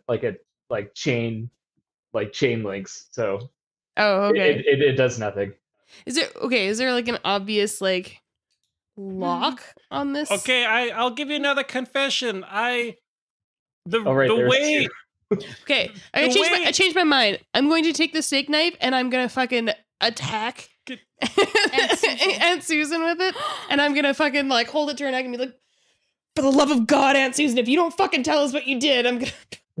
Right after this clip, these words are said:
Speaker 1: <laughs>
Speaker 2: I'll do
Speaker 4: telling
Speaker 2: it.
Speaker 4: you,
Speaker 2: I'll
Speaker 4: the
Speaker 2: do
Speaker 4: third,
Speaker 2: it. I'm
Speaker 4: the third
Speaker 2: desperate."
Speaker 4: confession is that I replaced the Easter Bunny with a duplicate so that people, the children, would still have the eggs.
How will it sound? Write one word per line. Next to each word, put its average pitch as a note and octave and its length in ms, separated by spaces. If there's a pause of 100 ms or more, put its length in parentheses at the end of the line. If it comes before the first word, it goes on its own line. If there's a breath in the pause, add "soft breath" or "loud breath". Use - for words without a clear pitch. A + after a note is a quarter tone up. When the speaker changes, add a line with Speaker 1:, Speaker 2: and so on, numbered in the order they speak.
(180)
Speaker 1:
<laughs> B3 200
Speaker 2:
I'll B3+ 220
do D4 120
Speaker 4:
telling E4 300
Speaker 2:
it. F4+ 40
Speaker 4:
you, F4+ 80
Speaker 2:
I'll F4 80
Speaker 4:
the D#4 80
Speaker 2:
do C#4 140
Speaker 4:
third, D#4+ 220
Speaker 2:
it. - 60 (100)
I'm D#4+ 80
Speaker 4:
the C4 80
third - 0 (320)
Speaker 2:
desperate." G#4 140
Speaker 4:
confession F4 480
is D4 140
that D4 120
I D4 100
replaced D4+ 540
the D#4 80
Easter C#4+ 340
Bunny C#4 380
with C4 240
a C4 60
duplicate D4 720
so A#3 160
that A#3 180
people, C4+ 400
the B3 120
children, D4 400
would B3+ 120
still C#4 180
have B3+ 180
the C#4+ 100
eggs. C4 480